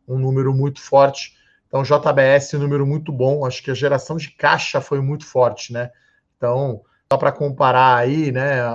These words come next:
foi o dobro aí da, da, da Marfrig, né? Então,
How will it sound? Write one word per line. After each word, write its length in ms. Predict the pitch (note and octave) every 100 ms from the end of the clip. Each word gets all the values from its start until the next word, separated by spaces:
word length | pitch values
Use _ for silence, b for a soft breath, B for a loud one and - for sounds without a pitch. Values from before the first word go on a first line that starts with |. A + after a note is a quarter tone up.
| B2 -
foi 180 | - C#3
o 60 | C#3+
dobro 500 | B2 E3 F3 C3+ B2+
aí 220 | B2+ C3+
da, 440 | B2 A#2+ G#2+ - _ _ -
da, 540 | B2 B2 A#2+ A2 -
da 160 | B2 C3
Marfrig, 640 | C3 A2+ - A#2+ A2 A2
né? 180 | A2 A#2 _ _ _ _
Então, 600 | A2+ G#2 A#2 B2 C3+